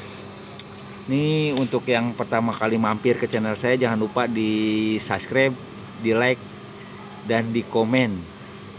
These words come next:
bila bermanfaat. Dan tekan tombol lonceng untuk dapat notifikasi video terbaru dari saya. Oke, langsung aja kita mulai. Ini mesin jarum duanya ini ya. Nah,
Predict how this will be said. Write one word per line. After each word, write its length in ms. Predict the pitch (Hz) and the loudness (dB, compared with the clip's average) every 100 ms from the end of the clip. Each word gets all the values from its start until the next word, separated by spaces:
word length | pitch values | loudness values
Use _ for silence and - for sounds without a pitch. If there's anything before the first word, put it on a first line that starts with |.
| - - - 104 | -16 -14 -12 -2
bila 400 | 113 110 113 110 107 107 107 107 107 104 104 104 101 104 | 2 4 4 2 2 2 2 2 2 2 2 2 0 2
bermanfaat. 640 | 117 117 107 113 117 - - - - - - - - - 107 | 2 2 2 2 2 0 -6 -14 -14 -14 -14 -14 -14 -6 -2
Dan 160 | 113 | 0
tekan 320 | 110 - 113 104 | -2 0 0 0
tombol 320 | - 113 110 113 | 0 2 2 2
lonceng 480 | 113 151 147 147 123 | 2 2 2 0 -2
untuk 320 | 120 107 117 | -2 0 -2
dapat 400 | - 104 - 104 | 0 0 0 -2
notifikasi 560 | 110 104 101 98 107 139 | -2 -2 -2 0 0 0
video 480 | 131 113 110 107 107 | 2 4 6 6 4
terbaru 560 | 117 110 110 107 107 | 2 4 4 4 4
dari 160 | 101 101 | 2 0
saya. 320 | 104 101 95 80 - - - - - - - - - - - | 0 2 0 -4 -12 -14 -12 -10 -10 -12 -14 -14 -14 -12 -6
Oke, 320 | 110 156 165 135 - - | 2 2 2 -2 -10 -2
langsung 320 | 117 113 117 | 0 0 0
aja 160 | 113 113 | 2 2
kita 240 | 117 113 | 2 0
mulai. 400 | 113 123 139 143 - - - - - - - - - - - - - - - - - - | 4 4 4 2 -4 -12 -14 -14 -14 -12 -12 -14 -14 -16 -16 -14 -14 -16 -16 -16 -10 0
Ini 240 | 151 160 | 2 2
mesin 320 | 143 - 127 | 2 2 4
jarum 240 | 123 120 117 | 4 4 4
duanya 320 | 120 143 151 | 4 4 2
ini 240 | 143 131 | 2 0
ya. 80 | 117 - 107 | -2 -6 -4
Nah, 240 | 107 | -2